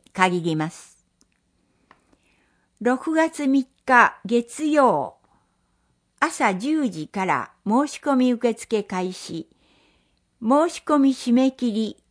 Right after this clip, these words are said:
六月十七日月曜、十七時まで。日程やカリキュラムなど、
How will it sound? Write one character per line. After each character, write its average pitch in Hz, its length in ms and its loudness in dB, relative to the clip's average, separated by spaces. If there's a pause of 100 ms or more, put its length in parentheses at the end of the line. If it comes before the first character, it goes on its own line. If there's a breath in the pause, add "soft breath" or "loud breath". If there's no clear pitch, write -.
六 247 340 -2
月 294 380 -2
十 294 380 -4
七 - 320 -8
日 254 400 0
月 208 400 0
曜、 220 420 2 (380 soft breath)
十 294 400 -2
七 - 320 -12
時 277 180 -2
ま 165 200 -4
で。 131 200 -12 (920)
日 233 200 2 (160)
程 311 280 0
や 277 340 8 (160)
カ 247 160 0
リ 302 200 0
キ - 180 -2
ュ 277 40 2
ラ 262 140 6
ム 180 160 0
な 196 160 -2
ど、 165 260 -4